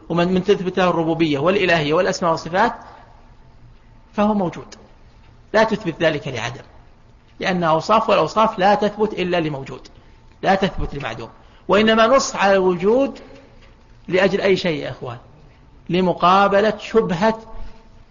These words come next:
الملحدين أهل التعطيل الذين يقولون: "لا وجود للإله، لا إله والكون مادة".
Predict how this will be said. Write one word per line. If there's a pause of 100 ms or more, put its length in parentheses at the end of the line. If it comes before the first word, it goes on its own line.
(140)
الملحدين (260)
أهل
التعطيل (500)
الذين
يقولون: (540)
"لا
وجود (400)
للإله، (120)
لا
إله (360)
والكون
مادة".